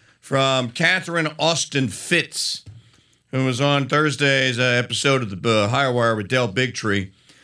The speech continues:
Uh, I'm probably gonna play most of it. Uh, it's like thirty some odd minutes long. So maybe in the last portion of the program, it's that good. Uh, and the reason I'm gonna play it is because she used to be Assistant Secretary of Housing and Urban Development.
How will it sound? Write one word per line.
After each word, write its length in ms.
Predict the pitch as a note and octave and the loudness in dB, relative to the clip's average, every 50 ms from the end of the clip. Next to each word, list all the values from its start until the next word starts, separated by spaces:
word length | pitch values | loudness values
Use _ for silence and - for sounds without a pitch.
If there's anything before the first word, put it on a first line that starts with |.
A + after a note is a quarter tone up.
| _ _ _ _ - | _ _ _ _ -2
Uh, 440 | A#2+ B2+ C3 C3 C3 C3 C3 C3+ - | 0 2 2 2 2 2 0 -2 -2
I'm 100 | - C#3+ | -4 -2
probably 300 | C#3 G#3 - D4+ C4 C4+ | 0 2 2 2 2 2
gonna 200 | G#3 F#3+ F3+ E3+ | 2 2 0 -2
play 260 | B2 - D#3 E3 D#3+ | -2 -2 0 0 0
most 360 | C#3+ B2 A#2+ B2+ C#3+ C#3+ C#3+ E3 | 2 0 0 0 0 0 0 0
of 160 | D#3+ D#3+ E3 | 0 2 2
it. 160 | E3+ D#3+ D#3+ - - - | 0 -2 -2 -8 -12 -4
Uh, 500 | A#2+ B2+ B2 A#2+ A#2+ A#2 A2+ A2 A2+ A2 | 0 2 4 4 4 4 4 4 2 2
it's 100 | G#2 A2+ | 0 0
like 160 | A#2+ A#2+ A#2 | -2 -2 -2
thirty 200 | - C3+ C3+ C3 | -2 -2 -2 -2
some 240 | A#2+ - C#3 B2+ B2 | 0 0 0 2 2
odd 160 | A#2 A2+ G#2+ | 0 0 0
minutes 280 | A#2 B2 B2 A2 F2+ E2 | -2 -2 -2 -2 -4 -4
long. 360 | G2 A2 A#2 A#2+ A#2 A2+ G#2+ G#2 _ _ - - - - _ - | -4 -2 0 0 0 -2 -4 -8 _ _ -20 -20 -20 -20 _ -10
So 140 | - C3 | -4 0
maybe 180 | C3+ C#3+ D3 C#3 | 0 2 2 0
in 60 | C3 | 0
the 60 | B2+ | 0
last 280 | B2+ C3+ C3+ C3 B2 - | 0 2 0 0 0 -2
portion 260 | D3 C#3 C3+ C3+ - A#2 | -2 -2 -2 -2 -4 -6
of 60 | G#2+ | -6
the 60 | - | -4
program, 360 | - C#3 C#3 B2+ A#2+ A#2+ A#2 | -2 -2 0 0 0 -2 -2
it's 200 | A#2 A#2 - - | -2 -4 -4 -2
that 320 | - D3+ D#3+ E3+ C#3 A2 G2 | 0 0 0 0 -2 -6 -2
good. 400 | A#2+ D3 C#3+ B2+ A2+ A2 G#2 - _ _ - - - _ - - | 0 2 2 2 0 -2 -6 -14 _ _ -20 -20 -20 _ -6 -2
Uh, 640 | B2+ C3+ C3+ C3+ C3+ C3+ C3+ C3 C3 C3+ C3+ B2+ - - | 0 0 2 2 2 2 2 2 2 2 0 0 0 0
and 140 | E3+ E3+ | 0 2
the 60 | D#3+ E3+ | 2 2
reason 360 | F#3 C#4 F4 F4+ C#4+ D#4 C#4+ | 4 4 4 4 2 2 2
I'm 140 | C4+ B3+ A#3 | 2 2 2
gonna 180 | A3 G3+ F3+ | 2 2 2
play 360 | - - F#3 A#3+ C4 A3 F#3 | 0 -2 -2 0 2 2 2
it 180 | D3+ C#3+ - - | 0 -2 -2 -2
is 600 | E3 E3 E3 E3 D#3+ D#3 D#3 D#3 D3+ D3+ D3 C#3+ | 0 2 4 4 4 4 4 4 4 2 0 -2
because 800 | - - D#3 C#3+ D3 D#3+ D3 C#3+ C#3+ C#3 C3+ C3+ C3 A#2+ - - - | -2 -2 -2 0 2 2 4 6 6 6 4 2 2 -2 -6 -8 -8
she 280 | - - - D4 D4 | -6 0 0 0 2
used 220 | D4+ C#4+ B3 - - | 2 0 0 -2 -2
to 60 | F#3+ | -4
be 480 | F3 D#3 F#3+ F#3 F3+ E3+ D#3+ C#3+ C#3+ - - _ - - - _ _ - | 0 2 2 4 4 4 2 0 -2 -8 -18 _ -20 -20 -20 _ _ -4
Assistant 460 | A#2+ A#2+ - - G#3 G3+ D#3+ E3 C#3+ | -2 0 0 2 0 0 0 -2 -2
Secretary 640 | - - F#3 E3+ E3 E3 C#3 - E3 D#3+ D#3 D#3 D3+ | 0 0 -2 -2 -2 -4 -2 0 2 2 4 2 2
of 100 | C3 A2 | 0 0
Housing 400 | C3+ D3+ D#3 D#3+ C#3+ C#3 C#3+ C#3 | -2 -2 0 0 0 0 0 0
and 120 | C3+ B2 | 0 0
Urban 280 | C3 D3 D#3 C#3 C#3 C#3 | 2 2 2 2 0 -2
Development. 800 | C#3 A2+ F#2+ C#3+ D3+ D3+ D3+ C#3+ C#3+ D3 D3+ D3+ D3 C3+ B2 | -2 0 0 2 2 2 2 2 2 2 2 2 2 0 -4